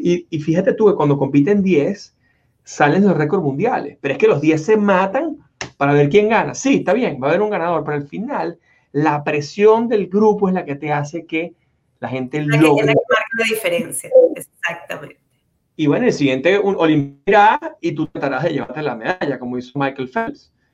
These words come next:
Speaker 1: Y, y, y se la llevó tres veces seguidas que fue, pero bueno,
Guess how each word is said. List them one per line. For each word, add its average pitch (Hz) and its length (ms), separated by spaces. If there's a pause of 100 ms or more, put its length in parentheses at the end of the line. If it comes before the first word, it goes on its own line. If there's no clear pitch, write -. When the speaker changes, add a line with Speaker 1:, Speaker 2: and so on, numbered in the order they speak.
(140)
Speaker 1:
Y, 117 300
y, 139 260
y 120 40
se 135 120
la 120 100
llevó 113 540
tres - 200
veces 147 240
seguidas 143 240
que - 100
fue, 190 200
pero 139 180
bueno, 143 320